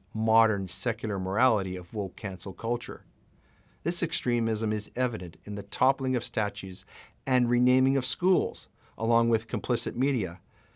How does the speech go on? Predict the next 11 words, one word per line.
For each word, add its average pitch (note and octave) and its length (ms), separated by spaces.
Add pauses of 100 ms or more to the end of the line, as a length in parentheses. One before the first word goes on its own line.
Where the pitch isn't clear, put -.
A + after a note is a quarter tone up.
(180)
to - 100
alter D#3 400
facts B2 400
about A2 260
Canada's A2+ 420
founding A2+ 300
fathers G2+ 520 (140)
and A#2 100
what A2+ 140 (100)
actually C3 460
happened A2 460